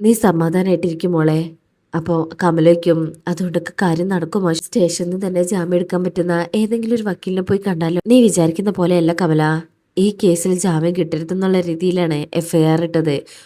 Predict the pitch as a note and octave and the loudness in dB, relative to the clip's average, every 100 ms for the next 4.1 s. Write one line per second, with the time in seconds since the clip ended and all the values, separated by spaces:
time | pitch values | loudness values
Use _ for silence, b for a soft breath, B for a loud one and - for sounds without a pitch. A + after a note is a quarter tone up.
0 | B - F3 E3 D#3+ F3+ E3 D#3+ D#3+ D#3 | B 0 2 4 2 -2 0 2 4 2
1 | - - G#3+ - G#3+ A3 A3+ - - - | 0 -6 -6 0 2 2 -2 -8 -20 -4
2 | F#3 D#3+ D#3+ F3 F3+ D#3+ D3+ E3 D#3+ C#3+ | 0 2 0 0 0 0 0 -2 -2 -4
3 | F#3 F3 F3 F#3+ G3 D#3+ D#3 F3 F#3 F3 | -4 2 2 2 2 2 2 2 2 2
4 | E3+ | 0